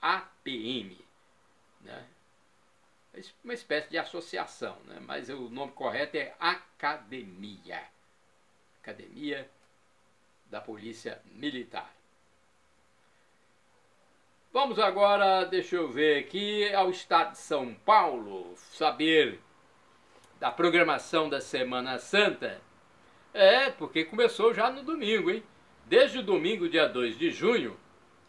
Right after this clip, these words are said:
até o dia oito, até o dia oito, a Secretaria de Meio Ambiente, Infraestrutura e Logística do Estado de São Paulo, por meio de suas coordenações e empresas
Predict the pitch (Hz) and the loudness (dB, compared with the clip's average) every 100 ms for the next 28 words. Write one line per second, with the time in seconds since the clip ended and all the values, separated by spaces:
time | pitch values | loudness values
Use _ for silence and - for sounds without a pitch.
0 | - 175 226 240 170 190 - - - - | -2 2 4 2 4 4 4 -2 -16 -16
1 | - - 190 226 - - 117 101 214 247 | -18 -4 8 8 8 -2 -10 -4 -2 0
2 | 185 123 180 175 - - - _ _ _ | 0 2 4 2 0 -12 -20 _ _ _
3 | - 156 208 208 226 226 220 262 175 160 | -4 0 2 4 6 4 2 -2 -4 -2
4 | 208 202 139 135 180 185 196 226 202 180 | 0 -2 -4 -2 -2 -4 -6 -6 -2 -2
5 | 170 - 127 - 185 165 185 180 - 233 | -2 -8 -10 -6 -4 0 2 2 -2 -8
6 | - - - 113 95 - _ _ _ - | -8 -10 -4 -4 -6 -16 _ _ _ -6
7 | 160 - 220 214 165 - 147 113 - 185 | -4 2 2 2 -4 0 0 0 4 6
8 | 254 - 156 127 165 165 131 120 151 151 | 4 -2 -8 -4 0 0 -2 -10 -2 -2
9 | 131 - - 185 190 127 143 127 113 - | -2 -6 -4 2 2 2 -4 -4 -6 -2
10 | 156 139 135 120 - 147 147 120 117 - | -2 -2 -6 -8 -4 -2 0 -2 -6 -6